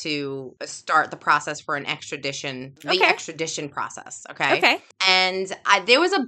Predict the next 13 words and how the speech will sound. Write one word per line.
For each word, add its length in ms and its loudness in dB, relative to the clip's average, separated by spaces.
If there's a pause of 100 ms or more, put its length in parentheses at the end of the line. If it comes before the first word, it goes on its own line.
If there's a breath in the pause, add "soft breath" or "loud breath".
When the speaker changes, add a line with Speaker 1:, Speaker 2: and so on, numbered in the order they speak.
(120)
Speaker 1:
bunch, 380 0 (100)
like, 500 2
when 220 -2
I 180 4
said, 200 -4
like, 220 0
I, 520 0
I, 80 0
I 40 -2
Googled, 380 -2
like, 200 -2
the 80 -6
most 760 -4